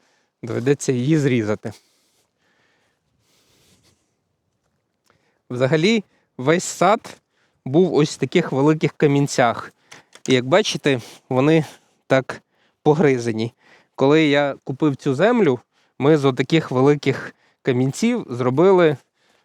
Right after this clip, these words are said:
ось таку, такий щебінь. Це робить така машина, яка приїжджає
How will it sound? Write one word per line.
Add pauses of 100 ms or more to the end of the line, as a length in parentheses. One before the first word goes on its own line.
(140)
ось
таку, (440)
такий
щебінь. (1040)
Це
робить
така
машина,
яка
приїжджає